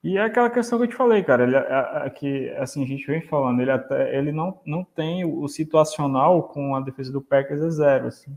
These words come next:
porque obviamente que o, que o Preston Smith não ficou incumbido de marcar o Davante Adams, mas era uma situação que o ataque adversário proporcionou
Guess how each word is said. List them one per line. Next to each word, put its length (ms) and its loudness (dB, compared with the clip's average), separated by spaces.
porque 320 -6
obviamente 600 0
que 80 -6
o, 320 -2
que 80 -12
o 40 -10
Preston 340 0
Smith 300 -4
não 100 -4
ficou 240 -4
incumbido 580 0
de 120 -6
marcar 380 -4
o 40 0
Davante 400 -4
Adams, 380 -2
mas 240 -2
era 120 2
uma 100 -4
situação 580 -2
que 100 -14
o 80 0
ataque 380 -2
adversário 540 0
proporcionou 920 -2